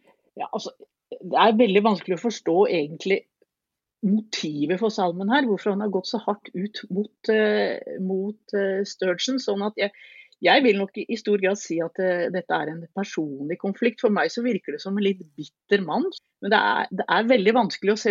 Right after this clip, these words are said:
hvor, hvorfor Salmen gjør dette nå, hvor S N P faktisk står nærmere enn noen gang denne drømmen å få, få til en skotsk,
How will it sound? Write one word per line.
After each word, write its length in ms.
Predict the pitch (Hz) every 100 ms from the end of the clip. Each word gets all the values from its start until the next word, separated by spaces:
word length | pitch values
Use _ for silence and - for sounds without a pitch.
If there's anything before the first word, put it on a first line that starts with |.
| 190
hvor, 80 | 180
hvorfor 320 | 180 - 220
Salmen 400 | - 165 185 208
gjør 380 | 165 165 202 208
dette 320 | 208 196 196
nå, 240 | 180 226
hvor 240 | 208 196 208
S 400 | 196 - 196 -
N 80 | 202
P 80 | 185
faktisk 480 | 196 175 - 208 -
står 400 | - - 180 214
nærmere 480 | 220 165 156 180 196 190
enn 220 | 202 214
noen 400 | 214 156 156 208
gang 220 | 190 208
denne 240 | 196 180 180
drømmen 460 | 165 156 165 185
å 20 | 196
få, 380 | 170 165 170 - -
få 160 | 180 147 -
til 160 | 151
en 240 | 170 180 180
skotsk, 400 | - 156 -